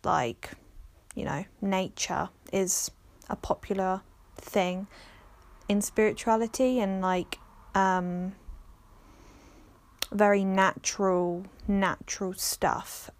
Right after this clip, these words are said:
Um, and so when you start looking more deeper into things and yourself, um,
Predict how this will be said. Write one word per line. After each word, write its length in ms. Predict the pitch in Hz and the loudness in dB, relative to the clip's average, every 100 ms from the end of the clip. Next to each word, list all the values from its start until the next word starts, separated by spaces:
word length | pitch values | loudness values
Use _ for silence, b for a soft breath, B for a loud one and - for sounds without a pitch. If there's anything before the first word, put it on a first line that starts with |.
| - | 2
Um, 560 | 196 185 185 180 185 196 - - - B B B B B B B B B B B B B _ - - _ _ _ - _ - - _ _ - _ - | 4 4 0 -2 -4 -6 -12 -16 -16 B B B B B B B B B B B B B _ -20 -20 _ _ _ -20 _ -20 -20 _ _ -20 _ 4
and 640 | 214 220 220 220 220 - - - - | 6 6 4 2 2 0 -4 -6 -8
so 760 | - - - 220 214 208 208 | -4 0 4 6 6 4 4
when 200 | 208 220 | 4 4
you 80 | 254 | 4
start 300 | 262 - 208 | 2 2 2
looking 580 | 196 208 - 185 180 190 - | 0 -2 -4 -4 -4 -8 -6
more 240 | 214 190 196 | -2 -2 -2
deeper 440 | - 196 190 180 | 0 0 0 -4
into 240 | 175 180 196 | -4 -6 -8
things 460 | - 165 165 175 | -6 -6 -6 -6
and 140 | 175 170 | -6 -6
yourself, 800 | 180 - 165 156 180 - - - - - | -4 -4 0 0 -2 -6 -16 -18 -6 0
um, 600 | 190 180 180 180 190 | 2 4 0 -2 -6